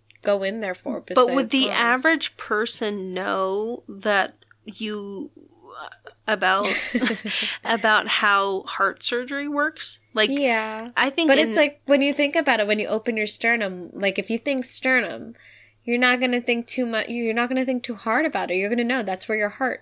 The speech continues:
Speaker 1: goes.
Speaker 2: Yeah, but it wasn't too long ago that I found out that when they do heart surgery, they have to crack open your ribs.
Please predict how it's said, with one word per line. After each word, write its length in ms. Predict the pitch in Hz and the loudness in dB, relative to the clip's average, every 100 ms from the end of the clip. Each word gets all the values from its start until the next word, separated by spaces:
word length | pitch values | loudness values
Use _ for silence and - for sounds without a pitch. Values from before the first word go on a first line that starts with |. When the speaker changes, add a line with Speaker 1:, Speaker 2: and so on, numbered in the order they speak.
| _ | _
Speaker 1:
goes. 200 | - - 233 196 - | -8 -6 -6 -6 -4
Speaker 2:
Yeah, 40 | - | 0
but 80 | 302 | 2
it 60 | |
wasn't 300 | 311 349 359 | 2 4 2
too 120 | 294 | 4
long 320 | 247 202 220 214 | 2 2 2 -4
ago 420 | 190 - 208 247 | -4 0 0 0
that 180 | 180 - | -2 -2
I 220 | - 233 | 0 0
found 300 | 254 214 185 | 0 -2 -2
out 200 | 190 - | -4 -4
that 140 | - - | -4 -4
when 280 | 180 - - | -6 -8 -6
they 160 | 180 | -6
do 220 | 180 190 | -6 -8
heart 260 | 185 - - | -6 -4 -4
surgery, 420 | - 185 180 175 | -4 -6 -6 -6
they 140 | - 180 | -6 -8
have 200 | - - | -8 -10
to 80 | - | -12
crack 400 | - 170 170 175 | -8 -8 -8 -10
open 280 | 175 160 | -10 -10
your 140 | 151 143 | -10 -8
ribs. 580 | 170 208 202 175 196 | -4 -2 -2 -4 -10